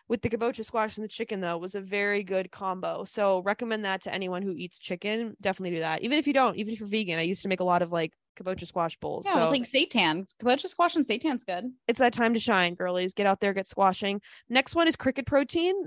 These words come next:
Speaker 1: Um, I talked about this last week, but I'm just on my protein gang, and I kind of already mentioned that. Uh, three beverages a day.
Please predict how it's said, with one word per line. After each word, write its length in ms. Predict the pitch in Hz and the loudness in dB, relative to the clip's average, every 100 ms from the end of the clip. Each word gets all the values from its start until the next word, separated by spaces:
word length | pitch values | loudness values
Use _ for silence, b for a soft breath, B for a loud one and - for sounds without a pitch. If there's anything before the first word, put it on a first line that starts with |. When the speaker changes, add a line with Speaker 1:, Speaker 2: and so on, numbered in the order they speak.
| - | 2
Speaker 1:
Um, 320 | 196 185 185 | 6 6 4
I 80 | 208 | 0
talked 180 | 226 | 0
about 120 | 214 240 | -2 -4
this 120 | - | 2
last 240 | 190 196 | 2 2
week, 140 | 233 208 | -2 0
but 100 | 190 | 0
I'm 140 | 190 | 0
just 160 | 196 196 | -2 -4
on 120 | 190 | 0
my 400 | 185 180 180 175 | 2 2 2 -2
protein 400 | - 190 196 202 | -2 -4 -2 -2
gang, 240 | 202 202 202 | 0 0 0
and 80 | |
I 60 | 180 | -2
kind 180 | 202 180 | -2 -2
of 40 | |
already 140 | 175 175 | -2 -2
mentioned 380 | 180 190 202 | -4 -4 0
that. 200 | 208 208 - B B B B - | 2 2 0 B B B B 6
Uh, 440 | 196 190 185 185 | 8 10 10 6
three 220 | 185 240 269 | 4 0 0
beverages 400 | 254 254 277 240 | 0 0 -2 -2
a 40 | |
day. 480 | 190 180 180 220 | 0 4 4 4